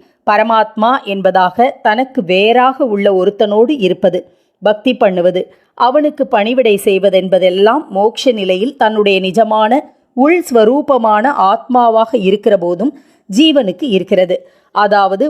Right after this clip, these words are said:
பக்தி முதலான எண்ணங்களும் உணர்ச்சிகளும் தாஸ்யம் புரிவது முதலான செயல்களும் ஜீவாத்மாவுக்கு எப்போதும் இருப்பதாக இந்த கொள்கையிலிருந்து ஏற்படுகிறது.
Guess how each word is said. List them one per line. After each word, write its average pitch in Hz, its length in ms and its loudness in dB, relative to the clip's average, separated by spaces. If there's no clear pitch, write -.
பக்தி 208 420 -2
முதலான 196 500 0
எண்ணங்களும் 190 680 0
உணர்ச்சிகளும் 208 760 0
தாஸ்யம் 220 520 0
புரிவது 208 400 2
முதலான 190 440 2
செயல்களும் 202 680 0
ஜீவாத்மாவுக்கு 208 880 0
எப்போதும் 226 580 0
இருப்பதாக 190 640 0
இந்த 214 260 -2
கொள்கையிலிருந்து 202 880 0
ஏற்படுகிறது. 185 680 0